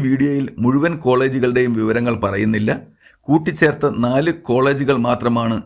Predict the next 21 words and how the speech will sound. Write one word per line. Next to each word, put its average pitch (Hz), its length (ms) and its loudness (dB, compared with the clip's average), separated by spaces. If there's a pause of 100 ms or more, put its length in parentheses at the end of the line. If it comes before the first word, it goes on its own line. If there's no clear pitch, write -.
(200)
ഇന്നിവിടെ 113 380 0
പറയുന്നത്. 95 420 -6 (600)
ബാക്കി 117 340 4
കോളേജുകളുടെ 127 640 2
വിവരങ്ങൾ 123 360 0 (300)
അറിയണം 120 340 0 (100)
എന്നുണ്ടെങ്കിൽ 107 440 0 (460)
കഴിഞ്ഞ 120 240 2 (140)
വീഡിയോ 117 340 0
കാണുക, 107 280 0 (720)
അല്ലെങ്കിൽ 127 360 0 (420)
ഇന്ത്യൻ 139 340 2
നഴ്സിംഗ് 143 360 -4
കൗൺസിലിൻ്റെ 127 480 0 (160)
വെബ്സൈറ്റിൽ 139 540 0
നിന്നും 120 240 0 (160)
നിങ്ങൾക്ക് 117 360 0 (380)
പരിശോധിക്കാം, 123 640 0 (140)
ഡൗൺലോഡ് 123 440 0
ചെയ്യാം. 120 260 -2 (400)
അതുമല്ലെങ്കിൽ 127 540 0